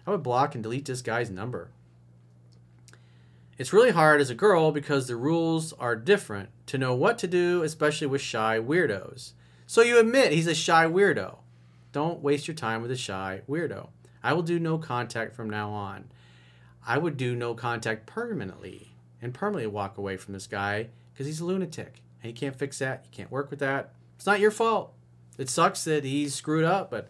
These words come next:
eh. Your job is to make sure you spend your time with people who are easygoing, easy to get along with.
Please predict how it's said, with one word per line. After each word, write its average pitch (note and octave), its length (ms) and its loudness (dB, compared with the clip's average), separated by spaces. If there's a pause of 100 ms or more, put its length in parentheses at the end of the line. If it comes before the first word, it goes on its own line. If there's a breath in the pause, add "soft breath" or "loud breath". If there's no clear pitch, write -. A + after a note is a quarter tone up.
(160)
eh. C4 160 -8 (680 soft breath)
Your C#3+ 300 4
job A2+ 720 2
is B2 160 -8
to - 80 -10
make A2 200 -4
sure G2+ 580 -4
you A2+ 160 -10
spend B2+ 300 -8
your D#3 80 -6
time G#2+ 220 -6
with B2+ 120 -8
people A#2 280 -12
who A2+ 60 -8
are G#2+ 40 -8
easygoing, A#2+ 840 -6 (540 soft breath)
easy A2+ 640 -10
to B2 120 -14
get G2+ 340 -8
along C#3 420 -4
with. - 300 -16